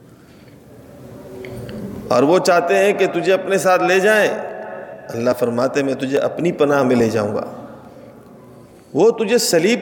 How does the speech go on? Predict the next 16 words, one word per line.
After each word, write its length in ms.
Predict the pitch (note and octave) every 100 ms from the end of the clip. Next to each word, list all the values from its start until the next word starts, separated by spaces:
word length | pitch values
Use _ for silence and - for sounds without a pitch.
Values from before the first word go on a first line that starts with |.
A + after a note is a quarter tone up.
| -
پہ 80 | B3
چڑھانا 400 | B3 A#3+ A3+ G#3+
چاہتے 400 | G3+ F3 E3 D#3+
ہیں، 240 | C3+ A2 - - - - - - - - - - -
ہم 140 | B2 D3
اس 100 | C#3+
سے 160 | C#3 A#2
بہت 1120 | A#2 A#2+ C#3+ D3 C#3 C3+ C3+ C3 B2+ A#2+ -
اوپر 400 | C3 C#3 B2 C3
تجھے 120 | B2
ساتوں 380 | - A#2+ A#2+ C3
آسمانوں 380 | A#2 - B2+ C#3
پہ 100 | C#3
اٹھا 240 | B2+ A#2+
لیں 200 | G#2 G2
گے۔ 100 | F#2+